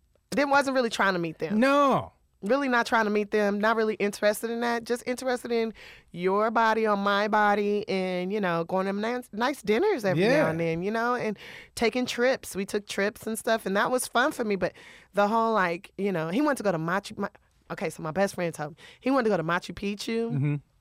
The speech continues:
Speaker 1: for his next birthday, and I was down for that, like, "Yeah, let's go," 'cause they're
Speaker 2: Yeah.
Speaker 1: about to shut Machu Picchu down, right? So, yeah, let's go.
Speaker 2: Wait, they're about to shut it down?
Speaker 1: Yeah, in, in two years, they're gonna shut it
Speaker 2: Why?
Speaker 1: down. They're not gonna have any more tourism up there.
Speaker 2: Why?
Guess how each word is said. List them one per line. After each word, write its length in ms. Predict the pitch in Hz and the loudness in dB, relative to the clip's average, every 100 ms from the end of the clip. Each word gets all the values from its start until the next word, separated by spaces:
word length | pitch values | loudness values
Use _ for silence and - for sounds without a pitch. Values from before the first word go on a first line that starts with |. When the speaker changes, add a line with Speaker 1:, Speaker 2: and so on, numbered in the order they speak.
| _ - - _ 233 | _ -16 -16 _ -8
Speaker 1:
for 160 | - 185 | -2 0
his 240 | 202 - | 0 -2
next 300 | 156 190 - | -2 -2 0
birthday, 440 | 208 220 233 233 - | 0 0 2 0 0
and 120 | 180 | 0
I 60 | 208 | 0
was 160 | 233 | 0
down 240 | - 190 262 | 0 0 0
for 100 | 214 | 0
that, 120 | 190 | 0
like, 160 | 170 - | -2 -2
"Yeah, 200 | 190 262 | 2 4
let's 200 | 254 254 | 4 2
go," 220 | 277 254 | 2 2
'cause 140 | 220 | 2
they're 80 | 151 | 2
Speaker 2:
Yeah. 60 | 190 | 4
Speaker 1:
about 180 | 247 - | 4 0
to 80 | 220 | 0
shut 220 | - 214 | 2 2
Machu 300 | 214 214 233 | 2 -2 -6
Picchu 260 | 226 214 233 | -8 -4 -2
down, 300 | 302 277 190 | 0 0 0
right? 280 | - 349 - - - - | -2 -4 -6 -18 -16 -4
So, 140 | 254 | 0
yeah, 160 | 254 294 | 2 4
let's 220 | 254 269 | 2 2
go. 400 | - 339 262 156 | 2 4 4 2
Speaker 2:
Wait, 140 | 165 170 | 0 2
they're 80 | |
about 160 | 190 220 | 2 -2
to 80 | - | -2
shut 180 | - 196 | 0 0
it 80 | |
down? 220 | 165 175 196 | 2 2 4
Speaker 1:
Yeah, 240 | 233 262 | 6 4
in, 280 | 196 180 196 - | 2 -2 -4 -2
in 200 | 185 190 | -2 -4
two 160 | - 247 | -4 -2
years, 260 | 277 240 | 0 0
they're 80 | 196 | 0
gonna 120 | 170 135 | -4 -2
shut 180 | 139 | 2
it 40 | 196 | 4
Speaker 2:
Why? 80 | 214 | 4
Speaker 1:
down. 160 | 214 180 | 4 2
They're 80 | |
not 180 | 175 180 | 0 0
gonna 140 | 185 196 | 0 0
have 180 | 196 | 0
any 120 | 190 190 | 0 -2
more 220 | 190 185 | -2 -4
tourism 580 | - 202 180 170 165 160 | -2 -4 -4 -8 -8 -8
up 160 | 160 | -8
there. 180 | 156 - - | -10 -6 0
Speaker 2:
Why? 240 | 165 113 | 0 0